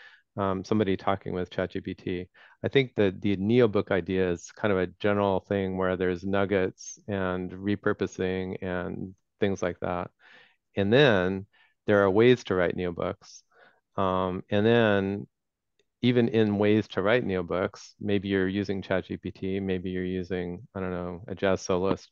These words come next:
The, the, in collective authoring, um, uh,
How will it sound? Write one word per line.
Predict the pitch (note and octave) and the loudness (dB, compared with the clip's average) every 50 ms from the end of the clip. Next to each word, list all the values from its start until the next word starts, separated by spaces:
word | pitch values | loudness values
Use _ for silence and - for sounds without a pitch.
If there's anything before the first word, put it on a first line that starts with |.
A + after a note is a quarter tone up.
| _ - - - - - _ | _ -20 -20 -20 -20 -18 _
The, | A#2+ A2+ A#2 A2 G#2+ G#2 - G2+ | 2 4 6 6 6 4 2 0
the, | G2+ A2 G2 - - - _ _ | 0 0 0 0 -4 -16 _ _
in | A#2 A2+ A2+ - - _ _ _ | 2 2 2 2 -2 _ _ _
collective | - - A#2 A#2+ B2 - - B2 G2 F2+ | -4 0 2 2 2 4 2 2 2 0
authoring, | F2+ - G2 F#2 F#2 - - F2+ F2+ F2+ F#2 F#2+ - F#2+ F#2+ - _ _ _ - - _ _ _ _ _ _ - | 0 0 2 2 2 0 -2 -4 -4 -4 -4 -6 -8 -10 -12 -14 _ _ _ -20 -20 _ _ _ _ _ _ -4
um, | G#2 G#2 G2+ G2+ G2+ G2 G2 F#2+ F#2+ F#2+ F#2+ F#2 F#2 F#2 F2+ - _ _ _ _ - - - _ _ _ _ _ _ _ _ _ _ _ _ _ _ _ - | -2 0 0 0 0 0 0 -2 -2 -2 -4 -4 -6 -6 -8 -12 _ _ _ _ -20 -20 -20 _ _ _ _ _ _ _ _ _ _ _ _ _ _ _ -6
uh, | - G2+ G2 G2 F#2+ F#2+ F#2+ F#2 F#2 F#2 F#2 F#2 | -4 -2 -2 0 0 0 0 0 -2 -2 -2 -2